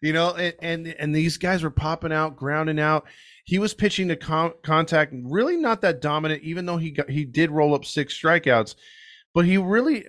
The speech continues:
like you said, a few pitches here, a few pitches there, that, and it was back to do do do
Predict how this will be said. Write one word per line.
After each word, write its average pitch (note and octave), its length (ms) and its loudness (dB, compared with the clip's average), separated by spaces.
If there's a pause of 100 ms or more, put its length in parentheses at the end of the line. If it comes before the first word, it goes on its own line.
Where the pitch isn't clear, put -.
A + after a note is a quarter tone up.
like E3+ 220 -2
you F#3 60 -4
said, G#3+ 420 -4
a A#2+ 60 -4
few F#3 240 -2
pitches F#3+ 340 0
here, G3 180 2
a F3+ 40 0
few F#3 180 -6
pitches D#3+ 300 -2
there, F#3 200 0
that, D#3+ 180 -2
and C#3 120 -2
it C3+ 60 2
was B2+ 120 -2
back D3+ 220 2
to - 60 -2
do F#3+ 240 0
do B3+ 180 2
do F3+ 300 -2